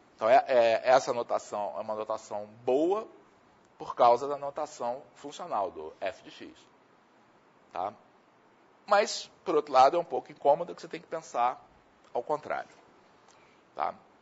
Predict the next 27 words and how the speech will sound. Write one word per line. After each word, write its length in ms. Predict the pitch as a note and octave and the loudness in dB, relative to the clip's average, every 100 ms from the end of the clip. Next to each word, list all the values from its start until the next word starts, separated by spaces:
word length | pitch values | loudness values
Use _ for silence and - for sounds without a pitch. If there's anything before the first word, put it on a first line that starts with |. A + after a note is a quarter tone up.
| _ _ _ - | _ _ _ -4
É, 380 | A2 G#2+ G#2 | 2 4 2
então, 220 | A#2+ D#3 E3+ | 0 -2 -4
no 60 | |
final 280 | - D#3 B2+ | 0 2 6
da 100 | A2 | 6
aula, 260 | C#3+ D#3 D3 | 6 4 0
nós 120 | C3 | -4
vimos, 180 | D3+ C3 | -4 -2
olha, 260 | F2 D2 - _ _ - | -2 -4 -16 _ _ -4
tem 140 | D#3+ | -2
uma 120 | F3+ F#3 | 0 0
maneira, 560 | D3 A#2+ E3 C3+ F2 - _ _ | 0 0 0 0 -2 -12 _ _
tá, 220 | G#2+ G#2 | -2 -2
da 240 | - A2+ G#2+ | -2 -6 -6
gente 500 | A2+ A#2+ B2+ - C3+ _ - | -8 -10 -12 -14 -16 _ -6
pensar, 680 | D#3+ D3 - G2 F2 D2+ - _ _ _ _ - | -4 -4 -2 2 2 -2 -10 _ _ _ _ -6
tá, 200 | G2+ - | -4 -4
nessas 800 | A#2 B2 B2+ - G2 F#2+ - - - _ | -2 2 2 -2 -10 -10 -14 -16 -20 _
transformações 1120 | - A#2+ - G#2 G2 F#2 - C3+ C#3+ F#2+ - - | -4 -4 -4 -6 -6 -10 -6 -4 -2 -6 -14 -20
de 60 | G#2+ | -6
tal 220 | - C#3 | 2 2
maneira 520 | C#3+ G2+ A#2 D3+ G2+ - _ _ _ _ _ | 2 -6 -2 -2 -2 -10 _ _ _ _ _
que 360 | B2+ B2+ C#3 - _ - _ _ _ _ | -10 -6 -6 -10 _ -20 _ _ _ _
você 720 | B2 A#2+ - B2+ A#2 A2 G2 - - _ _ | -6 -4 -6 -8 -4 -4 -4 -8 -20 _ _
produza 840 | D#3 D3 A2+ D#3+ G3+ D3 G#2+ G2 - | 2 2 0 -8 -6 -6 -2 -2 0
essa 300 | G2+ G2+ G#2+ | -4 -6 -8
sequência, 800 | - G2+ - C3+ D3+ - - D#2 | -14 -12 -6 -4 -4 -6 -12 -12